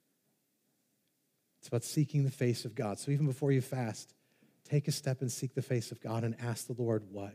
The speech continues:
he wants you to do. Because whether you're fasting or eating, our hearts are to point to Christ. Every meal is to point us to Christ, because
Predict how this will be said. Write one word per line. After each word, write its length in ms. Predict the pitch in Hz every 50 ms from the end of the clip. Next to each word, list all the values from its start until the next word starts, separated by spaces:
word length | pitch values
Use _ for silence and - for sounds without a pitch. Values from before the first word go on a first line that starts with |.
| - -
he 60 | 131
wants 300 | 117 107 104 101 - -
you 80 | - 110
to 60 | 101
do. 280 | 95 101 95 90 92 - _ _ _ _ _ _ _ _ _ _ _ _ -
Because 240 | - 139 147 139 117
whether 180 | 143 139 131
you're 180 | 143 131 123 117
fasting 640 | 110 - - 139 123 139 135 - - 151 151 143 147 -
or 180 | 139 120 113 - -
eating, 420 | 143 127 120 123 117 104 98 104 - -
our 180 | 113 113 101 - -
hearts 320 | - 131 147 151 143 - -
are 60 | 143
to 80 | 135 123
point 340 | - - 147 143 156 -
to 60 | - 123
Christ. 540 | - - - 131 143 131 110 - - - _ _ _ _ _ _ _ _ _ _ _ _ _ _ _ _ _ _ -
Every 420 | 160 170 175 170 175 175 180 180
meal 720 | 175 160 160 165 180 185 175 202 202 180 156 127 95 - - - _ _ _ _ -
is 180 | 185 147 -
to 100 | - 156
point 380 | - - - 165 156 156 151 -
us 180 | 151 143 - -
to 100 | - 120
Christ, 580 | - - - 151 131 123 110 - - - - - - - - - -
because 380 | 160 151 - - 180 175 -